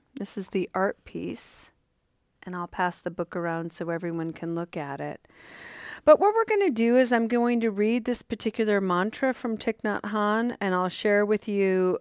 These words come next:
a little bit of the description that he has to say. And then we're really invited to go inward and allow this to settle in. So as we're getting ready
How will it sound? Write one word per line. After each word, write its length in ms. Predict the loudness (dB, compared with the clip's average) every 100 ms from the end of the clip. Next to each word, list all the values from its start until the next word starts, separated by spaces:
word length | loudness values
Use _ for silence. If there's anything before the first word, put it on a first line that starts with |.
| -2
a 100 | 0
little 300 | 2 0 2
bit 140 | 2
of 180 | 2 2
the 100 | -2
description 720 | -2 -8 -4 -4 -2 -2 0
that 140 | 0
he 180 | 0 -2
has 320 | 2 0 0
to 140 | -6 -10
say. 580 | -4 0 0 0 -4 -10 -18 -16 -14 -16 -16 -8
And 220 | -2 2
then 280 | 4 4 4
we're 200 | 4 4
really 720 | 2 0 2 4 4 2 0 2
invited 1080 | 0 2 4 6 6 4 4 4 2 -2 -12
to 480 | -8 -2 0 0 0
go 360 | 2 4 4 0
inward 760 | 0 0 0 -2 -2 -4 -6 -10 -14 -8
and 380 | -4 -2 -4 -4
allow 600 | -4 -2 0 0 0 0
this 460 | 0 0 0 -4 -14
to 540 | -14 -6 -4 -4 -6 -8
settle 580 | -12 -6 -2 -2 -4 -8 -8
in. 580 | -6 -4 -6 -8 -12 -14 _ _ _ _ _ _ _ _ _ _ -18 -18 -18 -20 -20 -20 -20
So 200 | 2 4
as 320 | 6 6 6
we're 120 | 2 2
getting 380 | 4 4 2
ready 540 | 2 4 4 4 2